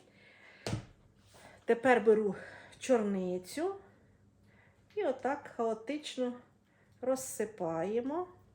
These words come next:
прямо морожену. Скільки хочете. Хто більше трошки, хто менше. Любі ягоди. Починаємо трусити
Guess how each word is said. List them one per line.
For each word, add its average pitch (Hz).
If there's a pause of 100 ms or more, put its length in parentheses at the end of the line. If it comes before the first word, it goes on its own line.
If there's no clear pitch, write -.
(840)
прямо 277
морожену. 185 (1700)
Скільки -
хочете. - (1700)
Хто 208
більше 285
трошки, 220
хто -
менше. 262 (960)
Любі 190
ягоди. 254 (480)
Починаємо 262
трусити 233